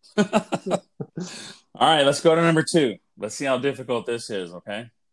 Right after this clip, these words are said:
What is a common myth about England or the people in England? What's a common myth?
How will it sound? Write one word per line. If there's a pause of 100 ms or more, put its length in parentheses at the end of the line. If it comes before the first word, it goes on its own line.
(1900)
What
is
a
common
myth (1040)
about
England (1200)
or
the
people
in
England?
What's
a
common
myth?